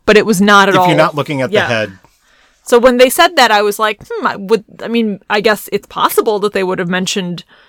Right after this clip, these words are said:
Speaker 1: something that they saw that wasn't depicted in the art, but that's weird.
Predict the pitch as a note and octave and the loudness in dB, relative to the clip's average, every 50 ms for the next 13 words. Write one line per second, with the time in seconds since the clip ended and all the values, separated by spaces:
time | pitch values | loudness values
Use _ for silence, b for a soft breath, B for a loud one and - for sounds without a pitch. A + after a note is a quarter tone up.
0 | b b b b - - G#3+ G3+ F#3+ G#3+ G3 F3+ F3+ F#3+ F3 - - - F3+ F3+ | b b b b -4 -4 -4 -2 -2 -4 -6 -4 -4 -6 -6 -6 -10 -16 -4 2
1 | A3 G#3 G#3 G3 - G#3 F3+ F3+ F3 F3+ F3+ - D#3 F#3+ F#3 - G3 D3+ D#3+ - | 4 4 4 2 -2 -6 -6 -6 -6 -6 -8 -8 -6 -8 -8 -8 -10 -12 -12 -12
2 | F3+ - - F#3+ - - F#3 E3 F3 E3+ E3 E3 - F3+ F3 E3+ E3+ - _ - | -12 -10 -12 -14 -12 -10 -10 -10 -10 -12 -14 -12 -10 -8 -6 -6 -8 -8 _ -10
3 | E3+ - F#3 G3 G3+ - - - - - - - _ _ _ _ E3+ F#3 F#3 G#2 | -8 -4 -4 -6 -6 -6 -12 -14 -14 -16 -16 -18 _ _ _ _ -18 -16 -14 -10
4 | A#2+ E3 G#3+ A3 B3 | -8 -6 -6 -8 -8